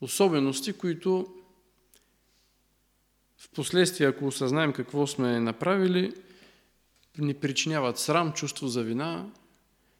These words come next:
и последици, които ни се налага да понесем. Това е угодно на Бога. Защо да търпим? В, а,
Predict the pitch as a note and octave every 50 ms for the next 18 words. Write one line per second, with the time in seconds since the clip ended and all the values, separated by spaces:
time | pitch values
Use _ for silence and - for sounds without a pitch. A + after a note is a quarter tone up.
0 | _ _ _ _ _ _ _ _ _ _ _ - F3 D#3 D#3 D#3 D#3 D3+ D3+ -
1 | - - _ - - _ _ _ _ _ - - D3 B2+ - E3+ E3 C#3+ B2 A2
2 | - D#3+ D3+ - D3 D3 C3+ - - D3+ D#3 D#3 E3+ - - - _ _ - C3+
3 | B2 - - C3+ C3 C3+ C#3 C3+ B2 A#2+ C3 B2+ A#2+ B2+ B2+ B2+ B2+ C3 D3 -
4 | - - _ _ _ - B2+ A#2+ A#2 G#2+ - - A2+ G2+ G2+ - - - _ _
5 | _ _ _ - - - - - - - _ _ _ - - C3 B2 D#3 G#3 A3+
6 | G#3+ G3 E3 F#3+ G3+ F#3+ F3+ F#3 F3+ E3 D#3 C#3+ C3 A2+ G2 F#2 - - - -
7 | - - - - - - C#3+ A#2+ C#3+ D3+ - - C4 A3+ G3+ - - F3 - -
8 | - A2+ F#2+ F#2 - - - - - - - _ _ _ _ _ _ _ _ _
9 | _ _ _ _ _ _ _ - - - - - - - - - - - _ _
10 | _ - - D3+ E3 D#3 - - - E3+ E3 D#3+ D#3+ -